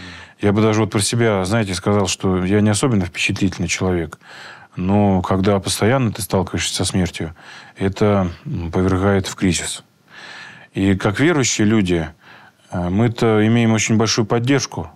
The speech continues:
Вот мы с вами, батюшка, ведь вообще очень хорошо это понимаем, что люди к нам приходят со своим горем,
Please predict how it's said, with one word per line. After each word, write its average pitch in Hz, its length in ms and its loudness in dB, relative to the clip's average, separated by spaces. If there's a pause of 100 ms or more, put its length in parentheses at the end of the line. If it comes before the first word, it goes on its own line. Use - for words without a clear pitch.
(480)
Вот 95 160 -4
мы 110 100 2
с - 100 -2
вами, 101 220 2
батюшка, 101 440 0
ведь 95 140 2
вообще 110 200 2
очень 95 260 -2
хорошо 101 340 0
это 92 80 -2
понимаем, 104 540 2 (640)
что 92 500 2 (1400)
люди 104 300 2
к - 80 -4
нам 95 140 2
приходят 101 440 2
со - 80 -4
своим 98 300 2
горем, 87 380 2